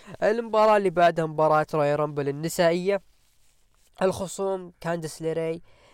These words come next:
إيما زيلينا فيجا، شينا بيزلر، ريا ريبلي، ليف مورغان،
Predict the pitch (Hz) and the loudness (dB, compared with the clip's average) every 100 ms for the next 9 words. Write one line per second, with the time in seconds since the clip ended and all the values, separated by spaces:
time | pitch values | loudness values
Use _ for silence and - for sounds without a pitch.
0 | _ - 175 170 165 160 139 160 165 165 | _ -8 -4 -2 -4 -6 -8 -6 -6 -6
1 | 160 165 165 156 156 - - 220 214 175 | -8 -6 -8 -4 -6 -6 -4 -2 -2 -4
2 | 196 180 143 135 - 170 151 139 151 - | -6 -6 -6 -10 -10 -8 -8 -6 -8 -10
3 | 147 139 147 139 143 151 147 139 151 | -10 -8 -8 -10 -10 -8 -8 -6 -8